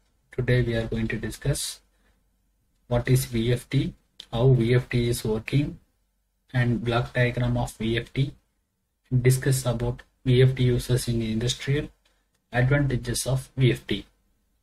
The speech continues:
First, we will start with what is V F D.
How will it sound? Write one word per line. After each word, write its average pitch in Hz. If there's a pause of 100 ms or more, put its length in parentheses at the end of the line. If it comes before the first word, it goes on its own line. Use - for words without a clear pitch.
(1400)
First, -
we 147
will 127
start 123
with 117
what 127
is 131
V 113
F 110
D. 98